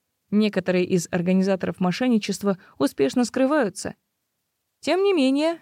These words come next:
несколько арестов, причастных к работе BitConnect, всё же провели. Девьеш Дарзи,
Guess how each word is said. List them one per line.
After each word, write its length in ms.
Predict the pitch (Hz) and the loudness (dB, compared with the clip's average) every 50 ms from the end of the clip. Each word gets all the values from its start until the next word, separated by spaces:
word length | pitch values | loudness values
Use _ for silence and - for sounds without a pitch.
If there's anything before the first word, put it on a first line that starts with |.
| _ _ | _ _
несколько 560 | - 214 220 226 208 - - 190 175 - 185 180 | 0 2 2 2 0 0 -2 -4 -2 -2 0 0
арестов, 540 | 175 185 226 277 277 - - 311 302 - | 0 0 0 -2 -2 -2 -2 -2 -2 -2
причастных 640 | - 277 285 277 - - 277 269 - - 262 247 - | -2 -2 -2 -2 -2 -2 -2 0 0 0 -2 -2 -2
к 60 | - 240 | -2 -4
работе 400 | 240 240 226 240 240 - 240 220 | -2 0 0 0 -2 0 0 0
BitConnect, 720 | 214 233 226 - - 220 220 220 220 226 214 - - - _ _ _ _ _ _ | 0 0 -2 -2 -4 -2 -2 0 0 -2 -4 -6 -10 -20 _ _ _ _ _ _
всё 240 | - - 196 185 180 | -6 -2 0 2 2
же 120 | 175 202 | 2 0
провели. 500 | 208 - 202 208 220 208 180 156 - - _ _ _ _ _ _ _ _ _ _ _ _ _ _ _ _ | 0 0 0 2 2 0 0 -2 -4 -8 _ _ _ _ _ _ _ _ _ _ _ _ _ _ _ _
Девьеш 680 | 185 175 202 240 240 214 233 233 240 214 190 - - - - - | -4 -2 0 0 2 2 2 2 2 0 0 -2 -6 -10 -8 -6
Дарзи, 720 | 190 180 208 285 330 339 311 247 180 170 160 - - | -4 -2 0 0 0 0 0 0 0 0 -2 -2 -4